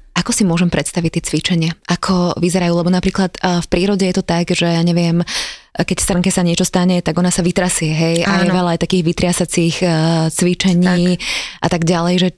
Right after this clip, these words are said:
Speaker 1: či si to mám tak nejak predstaviť, alebo možno ešte nejaké, nejaké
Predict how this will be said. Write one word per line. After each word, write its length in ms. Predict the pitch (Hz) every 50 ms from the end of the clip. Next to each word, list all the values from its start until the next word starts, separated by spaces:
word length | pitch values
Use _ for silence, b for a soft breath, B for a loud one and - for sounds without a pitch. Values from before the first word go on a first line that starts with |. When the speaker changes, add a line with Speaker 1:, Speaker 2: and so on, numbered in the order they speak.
| _ _
Speaker 1:
či 120 | - - 196
si 100 | - 202
to 80 | -
mám 240 | 202 196 190 185 175
tak 80 | 185 180
nejak 240 | 185 190 180 175 -
predstaviť, 560 | - 180 180 - - 214 208 233 240 - -
alebo 240 | 170 165 165 165 165
možno 480 | 165 170 170 170 170 170 165 165 - -
ešte 300 | 165 165 - - 180 175
nejaké, 560 | 170 165 - - - 170 170 165 160 160 160
nejaké 560 | - - 170 165 165 160 - - 170 165 -